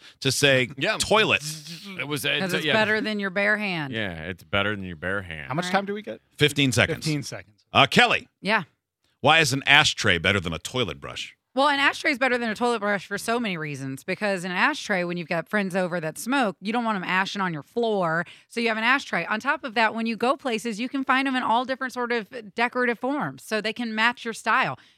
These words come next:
Speaker 3: You can't do that with toilet brushes. They're all ugly.
Speaker 1: Hot wings. <clears throat> Rebu-, rebuttal.
Speaker 2: Again, ashtrays and smoking are obsolete. If you have friends that smoke, you can just have 'em go outside.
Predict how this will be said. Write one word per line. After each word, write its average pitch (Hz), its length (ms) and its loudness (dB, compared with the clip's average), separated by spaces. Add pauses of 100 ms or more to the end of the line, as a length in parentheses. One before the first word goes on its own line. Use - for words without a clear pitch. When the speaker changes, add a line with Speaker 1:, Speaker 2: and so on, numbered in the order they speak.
Speaker 3:
You 214 100 -8
can't 262 200 -2
do 254 100 -2
that 247 100 0
with 165 120 -4
toilet 170 260 -6
brushes. 143 360 -6
They're 170 120 -4
all 196 160 -2
ugly. 147 460 -8 (160)
Speaker 1:
Hot 139 160 8
wings. 147 300 4 (280)
<clears throat> - 260 -20
Rebu-, 139 380 6
rebuttal. 135 460 4 (920)
Speaker 2:
Again, 143 720 2 (300)
ashtrays 151 760 2
and 123 120 -2
smoking 127 560 0
are 107 120 -2
obsolete. 104 720 0
If - 140 -12
you 226 100 0
have 214 160 2
friends 190 380 0
that 139 140 -4
smoke, 214 440 2
you - 80 -2
can 190 160 0
just 214 200 0
have 214 180 4
'em 202 140 -4
go 196 200 2
outside. 220 840 2